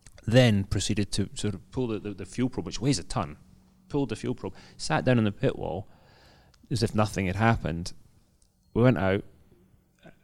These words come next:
and, uh, he turned to one of the mechanics and said, "Can you, uh, get me out of here, please?" He said, "'Cause I've broken my, I think I've broken my leg, and if the officials see that, we'll get a penalty."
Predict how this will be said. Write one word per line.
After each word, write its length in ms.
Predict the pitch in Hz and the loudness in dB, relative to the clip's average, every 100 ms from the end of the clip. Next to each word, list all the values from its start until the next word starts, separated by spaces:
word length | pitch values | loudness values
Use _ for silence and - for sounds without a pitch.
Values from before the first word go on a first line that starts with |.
| _ _ _ | _ _ _
and, 360 | 107 101 98 98 | 0 2 2 2
uh, 120 | 98 | 2
he 80 | 87 | 2
turned 260 | - 117 113 | 2 2 4
to 80 | 107 | 2
one 100 | 101 | 2
of 80 | |
the 80 | 101 | 2
mechanics 440 | 95 - 110 104 - | 0 2 2 2 0
and 80 | |
said, 280 | 101 95 - | 0 0 -2
"Can 160 | - 101 | -6 -4
you, 380 | 101 107 107 104 | -2 0 2 2
uh, 260 | 98 95 87 - - - | 2 0 -2 -12 -18 -4
get 140 | 92 | -2
me 100 | 113 | 0
out 100 | 117 | 2
of 60 | 107 | 2
here, 160 | 101 | -2
please?" 280 | 95 90 90 | -2 -4 -4
He 80 | 92 | -4
said, 220 | - 92 | -6 -8
"'Cause 320 | - 95 95 - - _ - | -4 -4 -4 -10 -18 _ -8
I've 240 | 87 - | -8 -2
broken 380 | - 110 - 101 | 4 4 2 -4
my, 160 | 92 90 | -4 -6
I 80 | - | -6
think 240 | - 113 101 | -6 -4 -4
I've 100 | 90 | -2
broken 280 | 101 - 107 | -2 0 0
my 80 | |
leg, 340 | 107 90 85 - - _ - | 2 0 -4 -8 -20 _ -6
and 300 | 95 87 87 | -2 0 -2
if 240 | - 92 - | -4 -4 -4
the 120 | 92 - | -8 -8
officials 540 | - 120 - 98 92 | 0 2 2 0 -2
see 360 | - - 113 120 | -4 -2 0 2
that, 380 | 90 82 78 - _ _ _ _ _ _ _ _ _ | 2 0 -2 -6 _ _ _ _ _ _ _ _ _
we'll 120 | 98 90 | -2 0
get 120 | 87 | 0
a 60 | |
penalty." 540 | - 95 90 - - | 0 0 0 -4 -8